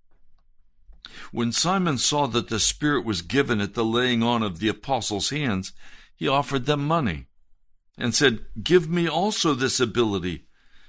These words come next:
so that everyone on whom I lay my hands may receive the Holy Spirit." Peter answered, "May your money perish with you,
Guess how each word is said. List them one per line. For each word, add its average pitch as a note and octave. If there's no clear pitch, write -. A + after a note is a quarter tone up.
so A#2+
that A2
everyone B2+
on A2
whom A#2+
I A#2
lay A#2
my B2
hands G2
may G#2+
receive G2+
the G2+
Holy F#2
Spirit." -
Peter E2+
answered, E2+
"May F#2
your F2
money F#2+
perish G#2
with D2+
you, E2